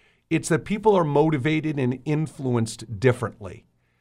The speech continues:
People act and behave differently. They feed off emotions. They feed off reactions. That's the whole thing around emotional intelligence.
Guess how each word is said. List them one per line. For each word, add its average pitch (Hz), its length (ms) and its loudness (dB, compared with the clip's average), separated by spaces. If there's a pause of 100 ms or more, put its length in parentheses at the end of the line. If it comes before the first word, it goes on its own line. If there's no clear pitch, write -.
(160)
People 180 480 0
act 151 340 -4
and 135 160 -2
behave 127 500 -2
differently. 135 540 -4
They 113 160 -4
feed 160 320 -6
off 151 240 0
emotions. 113 600 -4 (880)
They 139 100 0
feed 196 220 4
off 170 240 6
reactions. 135 540 0
That's 170 260 6
the 156 120 2
whole 143 180 0
thing 151 180 -4
around 139 320 2
emotional 127 440 0
intelligence. 113 720 -2